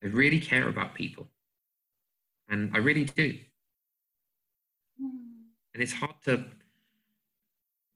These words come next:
Speaker 1: it's hard to pin down exactly what it is, but, um, I'm really happy that, for example, you know, you've changed from,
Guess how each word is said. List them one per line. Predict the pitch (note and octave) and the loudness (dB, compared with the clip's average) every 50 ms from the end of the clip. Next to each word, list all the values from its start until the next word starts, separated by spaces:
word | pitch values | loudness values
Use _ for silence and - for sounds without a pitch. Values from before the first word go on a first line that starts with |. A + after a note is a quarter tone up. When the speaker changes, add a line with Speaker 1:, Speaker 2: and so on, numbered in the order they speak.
| _ _ _ _ _ - - - - _ _ _ _ _ _ _ _ _ _ _ _ _ _ _ - | _ _ _ _ _ -20 -20 -20 -20 _ _ _ _ _ _ _ _ _ _ _ _ _ _ _ -20
Speaker 1:
it's | - - - B2+ B2 B2 | -6 -2 0 0 2 4
hard | C3 D3+ D#3 - | 4 4 4 4
to | B2 A#2 - - - - _ _ _ - | 2 -2 -2 -4 -14 -20 _ _ _ -2
pin | - C3+ C3+ C3 A#2 | 2 6 6 8 8
down | A#2 A2+ A#2 A#2 | 8 6 4 4
exactly | A2+ G#2 G#2+ - A2+ A2 - - - A2 G#2 G2 | 2 2 2 4 2 2 2 2 0 0 2 2
what | G#2 G#2 G#2 | 0 0 0
it | G2 G2+ | 0 2
is, | A2 G#2 G2 F2 - | 2 2 2 2 -2
but, | - - F#2+ G2 F#2+ - - - - _ _ _ _ _ _ - G2+ | -4 -4 -4 -2 -2 -4 -8 -16 -20 _ _ _ _ _ _ -6 -4
um, | G2 G2 G2 G2 G2 G2+ G#2 - - _ _ _ _ _ _ _ _ _ _ _ _ _ _ _ _ _ _ _ _ _ _ _ _ _ _ _ _ _ _ _ _ - | -4 -2 0 0 -2 -2 -2 -6 -12 _ _ _ _ _ _ _ _ _ _ _ _ _ _ _ _ _ _ _ _ _ _ _ _ _ _ _ _ _ _ _ _ 2
I'm | A#2 A#2 A#2+ | 4 6 6
really | C3 C3+ C3+ C3 B2+ | 6 6 6 6 4
happy | A2 A#2+ A#2 - - A#2 G#2+ | 4 2 0 2 2 2 2
that, | A2 A2 - | 2 2 2
for | - A2+ | 2 2
example, | G#2+ G#2+ G#2+ G#2+ G#2 G2+ G#2+ A2+ | 2 4 4 2 2 2 2 2
you | G#2+ | 2
know, | G2+ F#2+ F#2+ G2 G2 - - - - _ _ _ _ _ _ _ _ _ _ G#2+ G#2+ - | 2 2 2 0 -2 -4 -6 -12 -20 _ _ _ _ _ _ _ _ _ _ -20 -20 -16
you've | - G#2 G#2 B2 B2+ B2 B2 | -8 0 2 4 4 4 2
changed | - A#2+ A#2 A#2+ A#2 G#2+ G#2 G#2+ G#2 | 2 2 2 4 4 2 2 0 0
from, | - - G2+ G2 G2 F#2+ G2 | -2 0 2 2 2 0 -2